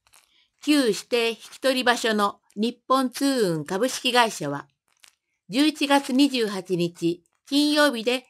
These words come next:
引き取りを終了しました。家電リサイクルについて、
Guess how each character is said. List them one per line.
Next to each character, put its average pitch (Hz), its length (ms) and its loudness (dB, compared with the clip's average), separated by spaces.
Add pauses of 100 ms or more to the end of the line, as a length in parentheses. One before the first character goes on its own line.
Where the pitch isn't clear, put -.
(140)
引 - 100 -10
き 214 140 -10
取 233 200 0
り 226 80 0
を 226 100 0
終 285 260 2
了 277 160 4
し 269 160 -6
ま 240 80 0
し - 220 -10
た。 - 200 -6 (1600)
家 233 140 -4
電 262 360 -6
リ 170 140 -10
サ 311 180 0
イ - 80 -4
ク 185 120 -4
ル 175 60 0
に 170 140 -4
つ - 140 -10
い 175 180 0 (140)
て、 151 160 -16